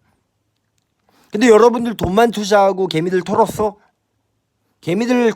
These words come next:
털어야 올라갑니다. 공포, 지금 공포 조성이 있다면 사람들을요, 자꾸 공포감을 주세요. 아, 아니면은 사, 자꾸 들고 사.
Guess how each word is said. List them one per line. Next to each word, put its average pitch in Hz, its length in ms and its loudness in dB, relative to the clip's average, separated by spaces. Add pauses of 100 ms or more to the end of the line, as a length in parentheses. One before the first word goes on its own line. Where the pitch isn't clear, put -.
털어야 254 640 4
올라갑니다. 135 920 -4 (340)
공포, 233 1120 2 (120)
지금 190 280 -2
공포 190 320 0
조성이 185 680 0
있다면 117 800 -2 (1300)
사람들을요, 220 1160 2 (340)
자꾸 233 560 0
공포감을 240 680 2
주세요. 123 680 -6 (160)
아, 151 460 0
아니면은 226 720 4
사, 254 380 0
자꾸 - 460 -6 (140)
들고 262 260 4
사. 180 260 2